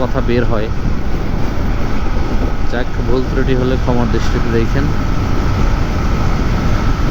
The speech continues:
ভিডিও দেখার জন্য আপনাদেরকে অসংখ্য ধন্যবাদ। ভালো থাকবেন,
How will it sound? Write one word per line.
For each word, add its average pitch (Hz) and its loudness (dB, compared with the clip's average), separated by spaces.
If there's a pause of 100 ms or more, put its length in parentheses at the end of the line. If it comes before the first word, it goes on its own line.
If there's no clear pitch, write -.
(120)
ভিডিও 123 2
দেখার 120 0
জন্য 139 0 (560)
আপনাদেরকে 113 0
অসংখ্য - 0
ধন্যবাদ। 113 0 (1400)
ভালো 117 2
থাকবেন, 123 0